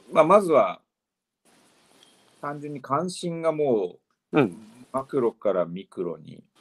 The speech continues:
Speaker 1: ナショナルからローカルに
Speaker 2: うん。
Speaker 1: 変わってったですね。
Speaker 2: うん。うん。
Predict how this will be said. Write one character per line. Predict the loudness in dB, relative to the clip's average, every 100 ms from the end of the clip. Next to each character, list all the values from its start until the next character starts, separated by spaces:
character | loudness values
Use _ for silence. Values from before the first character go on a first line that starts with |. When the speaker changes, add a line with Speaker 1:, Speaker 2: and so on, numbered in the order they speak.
| -8
Speaker 1:
ナ | -8
シ | -6 -4
ョ |
ナ | 0
ル | 0 -2
か | -6
ら | -4 -4 -4
ロ | -2 -2
ー | -2
カ | -8
ル | -12
に | -12 -18 -20 _ _
Speaker 2:
う | 2
ん。 | 2 -2 _ _ _ _ _ -14
Speaker 1:
変 | -2
わ | 0
っ | -2
て | _ -4
っ | -4 -8
た | -6 -6 -10 -18 -20 -20
で |
す | -20 -12
ね。 | -4 -2 0 0 -2 0
Speaker 2:
う | 2
ん。 | 0 -4 _ _ -20 _ -10 -2
う |
ん。 | -2